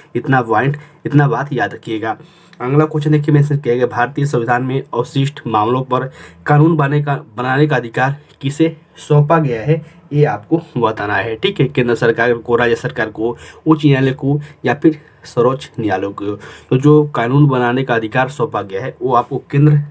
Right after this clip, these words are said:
सरकार को सौंपा गया है, जो कि अवशिष्ट मामलों का कानून बनाने का अधिकार जो है, ठीक है। अगला question देखिए mention किया गया है, निम्नलिखित में से किस राज्य में जनसंख्या घनत्व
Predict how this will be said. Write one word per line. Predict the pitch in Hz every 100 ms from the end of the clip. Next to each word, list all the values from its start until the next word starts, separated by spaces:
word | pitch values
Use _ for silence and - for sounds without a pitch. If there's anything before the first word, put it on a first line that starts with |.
| -
सरकार | - 113 107 120
को | 120
सौंपा | 117 120 107 104
गया | 101
है, | 113 147
जो | 135 120
कि | 110 147
अवशिष्ट | 117 117 143 143
मामलों | 117 101 107 107
का | 135 165 - - -
कानून | 113 135 117
बनाने | 113 107 104
का | 101
अधिकार | 92 101 113 120
जो | 107 151 147
है, | - 87
ठीक | - 233 226
है। | 107 104 - - 131
अगला | 143 156
question | 165 160 151
देखिए | 147 147
mention | 139 123 131
किया | - 104
गया | 107 139
है, | - - 131
निम्नलिखित | 135 139 147 165 156
में | 147
से | 151 143
किस | 151 151 - - -
राज्य | 117 101 110 120
में | 135 139 147 _ 117
जनसंख्या | 107 127 139 143 143 - 156
घनत्व | 147 139 139 101